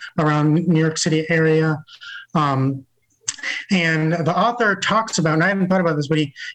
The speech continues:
talks about this poem by Allen Ginsberg, Howl. Um, Allen Ginsberg, the, you know, famous beat poet and communist, um, who, you know, writing this in the fifties gives a sense of how pervasive this was, right? The first line of the poem,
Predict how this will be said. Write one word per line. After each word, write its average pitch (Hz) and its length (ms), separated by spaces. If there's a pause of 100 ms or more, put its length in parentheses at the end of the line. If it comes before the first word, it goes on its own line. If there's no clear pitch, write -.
talks 220 260
about 208 160
this 160 160
poem 175 340
by 151 320
Allen 160 380
Ginsberg, 139 540
Howl. 135 640 (640)
Um, 135 320
Allen 151 240
Ginsberg, 143 380
the, 131 240
you 160 80
know, 139 100
famous 143 280
beat 143 380
poet 143 320
and 123 240 (420)
communist, 139 760 (640)
um, 147 380
who, 175 300
you 180 120
know, 156 280
writing 190 340
this 180 180
in 165 80
the 151 80
fifties 170 640 (400)
gives 214 160
a 202 60
sense 214 340
of 175 120
how 180 420
pervasive 180 420
this 139 180
was, 139 200
right? 156 160
The 156 80
first 180 280
line 185 180
of 156 60
the 160 160
poem, 143 440